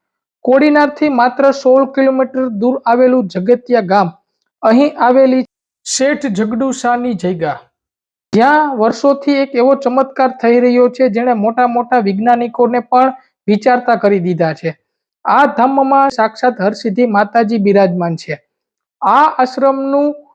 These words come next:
સૌથી મોટું આકર્ષણનું કેન્દ્ર છે, જે દાયકાઓથી અવિરત પ્રગટતી રહી આ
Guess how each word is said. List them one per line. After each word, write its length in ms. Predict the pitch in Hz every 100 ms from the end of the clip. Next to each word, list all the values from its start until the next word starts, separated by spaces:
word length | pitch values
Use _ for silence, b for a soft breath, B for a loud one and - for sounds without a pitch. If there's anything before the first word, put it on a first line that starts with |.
| b _
સૌથી 440 | - 226 240 285 269
મોટું 420 | 196 233 330 247 - _ _
આકર્ષણનું 760 | 202 214 285 277 277 277 277 277
કેન્દ્ર 380 | 226 233 254 254
છે, 200 | 262 262 269 269 - _
જે 140 | 220 254
દાયકાઓથી 840 | 196 214 226 269 254 254 254 262 277
અવિરત 420 | 214 233 254 269 269 -
પ્રગટતી 680 | 226 220 262 - - 262
રહી 300 | 214 226 254 254
આ 120 | 226